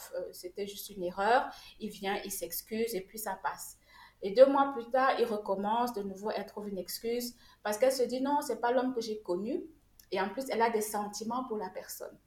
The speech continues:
Il faut se dire que quand on aime quelqu'un, on a souvent du mal à le voir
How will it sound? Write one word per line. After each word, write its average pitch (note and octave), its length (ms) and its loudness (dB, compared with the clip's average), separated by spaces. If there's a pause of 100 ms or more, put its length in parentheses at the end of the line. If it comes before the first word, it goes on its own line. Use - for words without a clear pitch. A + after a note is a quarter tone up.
(440)
Il F#3 60 -6
faut B3 80 2
se C4 100 8
dire B3 180 6
que B3 80 6
quand A#3 300 4
on A3 240 4
aime D4+ 260 0
quelqu'un, G#3+ 480 -4 (320)
on G#3 180 6
a D4 80 6
souvent A3 380 0
du G3+ 180 -8
mal G3 380 -6 (400)
à G3 100 -2
le G#3 160 4
voir A3+ 420 2